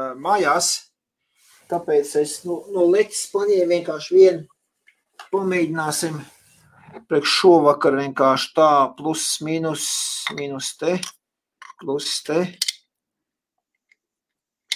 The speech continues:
Šis ir Odīns, nevis D N A, bet parastais, jā, divsimt vatīgais.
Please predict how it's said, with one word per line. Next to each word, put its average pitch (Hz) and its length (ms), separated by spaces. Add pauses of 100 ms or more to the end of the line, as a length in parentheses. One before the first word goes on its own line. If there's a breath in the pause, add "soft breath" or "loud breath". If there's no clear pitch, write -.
(400)
Šis 160 340
ir 165 80
Odīns, 180 420
nevis 175 300
D 175 240
N 170 80
A, 185 140
bet 180 200
parastais, 151 540
jā, 135 160
divsimt 143 420
vatīgais. 101 680